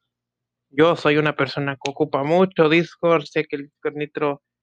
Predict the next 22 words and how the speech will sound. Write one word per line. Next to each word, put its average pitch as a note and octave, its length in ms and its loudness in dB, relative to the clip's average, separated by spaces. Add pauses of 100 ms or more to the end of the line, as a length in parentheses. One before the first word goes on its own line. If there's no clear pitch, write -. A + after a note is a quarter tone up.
(300)
pues F#3 200 2
nada F#3+ 240 4
más F#3+ 220 0
es F#3+ 120 -6
para F3 280 0
que D3 560 0
mandes D#3+ 600 -2
los C#3 180 -6
emblemas C#3+ 680 -2
que C3+ 100 -6
estás - 560 -8
en F3 100 2
un E3+ 120 2
grupo, E3 520 2
porque - 200 -10
en C3 80 -12
un C3 100 -8
grupo C3 380 -4
hay B2+ 120 -4
algo C3 220 -6
llamado B2 340 -6
emblema C3 500 -4